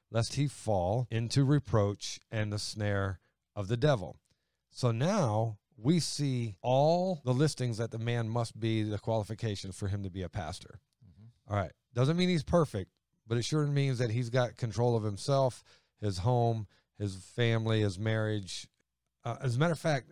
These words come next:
Speaker 1: I met a gentleman when you and I went to, uh, Davis College out in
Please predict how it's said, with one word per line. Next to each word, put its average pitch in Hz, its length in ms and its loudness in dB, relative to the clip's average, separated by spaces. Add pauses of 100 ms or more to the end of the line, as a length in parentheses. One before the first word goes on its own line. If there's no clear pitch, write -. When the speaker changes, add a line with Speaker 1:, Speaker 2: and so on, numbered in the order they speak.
Speaker 1:
I 123 120 0
met 127 380 -2
a 110 100 -6
gentleman 104 720 -4
when 104 580 -4
you 110 200 -2
and 113 80 -2
I 110 160 0
went 101 280 -6 (120)
to, 101 360 -2
uh, 98 80 -8
Davis 95 380 -4
College 90 360 -4
out 90 160 -6
in 87 140 -14